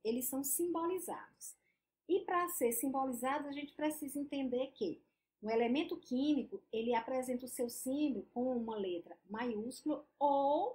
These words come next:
com uma letra maiúscula seguida de uma minúscula. No entanto, alguns elementos químicos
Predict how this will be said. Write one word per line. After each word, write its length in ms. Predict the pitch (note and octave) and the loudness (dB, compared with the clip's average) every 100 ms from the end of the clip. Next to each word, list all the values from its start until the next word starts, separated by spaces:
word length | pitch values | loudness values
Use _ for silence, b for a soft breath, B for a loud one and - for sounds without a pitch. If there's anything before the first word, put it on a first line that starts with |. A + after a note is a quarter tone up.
| - | 0
com 100 | D4+ | 0
uma 200 | C#4 C#4 | 0 2
letra 320 | A#3 A3+ B3 | 2 2 0
maiúscula 580 | B3 A#3+ A3 A3+ C4 B3+ | -2 -2 -4 -8 -8 -6
seguida 480 | D4 C4 G#3 G#3+ | -2 -4 -4 -4
de 120 | A3 B3 | -2 -2
uma 100 | B3+ | -2
minúscula. 560 | F4+ B3+ - - D#4 - _ _ _ _ - | 0 -2 -4 -12 -16 -20 _ _ _ _ -2
No 100 | E4 | 0
entanto, 720 | F#4+ - B3+ C#4+ D#4+ D4+ E3+ - _ - | 0 0 0 2 2 0 -8 -12 _ -4
alguns 380 | A3+ A#3+ C#4 D#4 | 0 2 2 4
elementos 520 | D#4 D4+ D4 D4 - | 4 4 0 -4 -6
químicos 540 | - D4 D#4 D#4 - | 0 6 6 4 -6